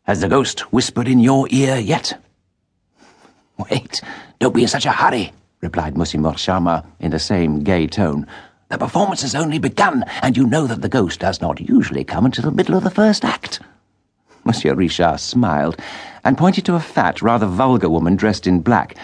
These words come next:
sitting in a stall in the middle of the auditorium with a man in a broadcloth frock coat on either side of her.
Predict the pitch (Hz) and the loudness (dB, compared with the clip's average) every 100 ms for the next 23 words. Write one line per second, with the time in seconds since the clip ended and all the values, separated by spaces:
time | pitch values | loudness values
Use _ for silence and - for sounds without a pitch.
0 | - - 151 156 175 147 - - 143 95 | -20 -4 0 4 6 4 2 2 4 4
1 | 82 87 104 113 107 95 95 92 92 143 | 4 4 4 4 2 2 2 0 0 2
2 | 104 82 87 98 107 107 92 87 82 120 | 2 4 2 4 4 4 4 2 0 2
3 | 117 92 - 80 - - - - - 80 | 2 2 0 -4 -2 -2 -2 -2 -2 0
4 | 82 76 90 90 - 127 73 - | 2 2 0 -2 0 0 0 -4